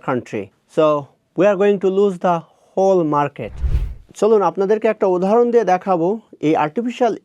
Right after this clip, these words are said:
ইন্টেলিজেন্স কিভাবে আমাদের কাছ থেকে জব নিয়ে নিচ্ছে। So আমরা এখন চ্যাট জিপিটি ওপেন করলাম এবং এখানে একটি টপিকস দিয়েছি, no English, no global job। দেখুন চ্যাট জিপিটি কি করে, আপনার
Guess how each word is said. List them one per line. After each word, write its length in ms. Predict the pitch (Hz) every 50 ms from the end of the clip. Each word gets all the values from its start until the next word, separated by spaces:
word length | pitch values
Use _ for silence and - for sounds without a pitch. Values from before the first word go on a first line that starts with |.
| - 180
ইন্টেলিজেন্স 560 | 185 180 214 214 220 220 190 185 160 147 139 - - _ _
কিভাবে 420 | - 190 180 202 226 226 202 170 160 170 - _ _ _ _ _ _ - 147
আমাদের 260 | 175 196 202 220 - -
কাছ 100 | 208 202 202 - -
থেকে 220 | 208 185 - 185 196 208 202 _ _ - 135 120 110
জব 200 | 160 160 175 170 170 160
নিয়ে 160 | 147 139 131 127
নিচ্ছে। 320 | 120 117 - - - 98 92 - _ _ _ -
So 60 | - 165
আমরা 140 | 165 175 180 196 208
এখন 140 | 202 214 190 180 -
চ্যাট 160 | 185 175 170 165
জিপিটি 280 | 185 185 190 185 190 196 180
ওপেন 160 | 165 190 190 196 190 196
করলাম 280 | 196 196 196 202 214 254 277 - _ - - 165
এবং 180 | 175 196 180 165 180 202 - _ _ _ _ -
এখানে 220 | 151 170 190 196 202 196
একটি 140 | 185 - 208 190 -
টপিকস 300 | 180 165 156 202 190 170 175 175
দিয়েছি, 300 | 180 196 196 185 - 220 214 208 175 156 147
no 60 | 151 151 170 185
English, 280 | 185 190 196 226 220 - - - 175 170
no 80 | 170 170 160
global 280 | 165 160 156 151 147 143 139 135
job। 160 | 139 117 107 - _ _ _ _ _ _ _ _ - 131
দেখুন 300 | 190 208 208 202 180 165 202 220 220 - _ _ - _ _ _ - -
চ্যাট 160 | - 170 165 156 151
জিপিটি 300 | 170 170 156 156 156 165 151 -
কি 80 | 156 139 - -
করে, 200 | 117 107 95 95 107 _ _ _ - -
আপনার 180 | - 151 170